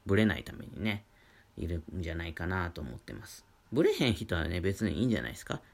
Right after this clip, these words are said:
山口洋介の原画展ワン、ツー、スリー、フォーみたいな、二千二十一みたいな番号をふ-、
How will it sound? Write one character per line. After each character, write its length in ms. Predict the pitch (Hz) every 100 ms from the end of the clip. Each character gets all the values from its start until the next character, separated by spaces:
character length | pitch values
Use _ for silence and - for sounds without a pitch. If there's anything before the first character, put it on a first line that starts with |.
| -
山 240 | 95 95
口 420 | 92 - 104 87
洋 160 | - 92
介 180 | 82 87
の 140 | 87
原 140 | 87 87
画 120 | 92
展 240 | 90 85
ワ 140 | 92 90
ン、 60 |
ツ 100 | -
ー、 60 | 87
ス 120 | -
リ 120 | 85
ー、 20 |
フ 140 | 87 82
ォ 60 |
ー 20 | 82
み 80 |
た 80 | 69
い 20 |
な、 140 | 67 -
二 120 | 82
千 200 | 82 85
二 120 | 82 82
十 120 | 82
一 380 | - - 64 -
み 100 | 67
た 100 | 73
い 20 | 58
な 120 | 104 - - - - - _ -
番 220 | 85 87
号 120 | 82
を 40 | 76
ふ-、 200 | -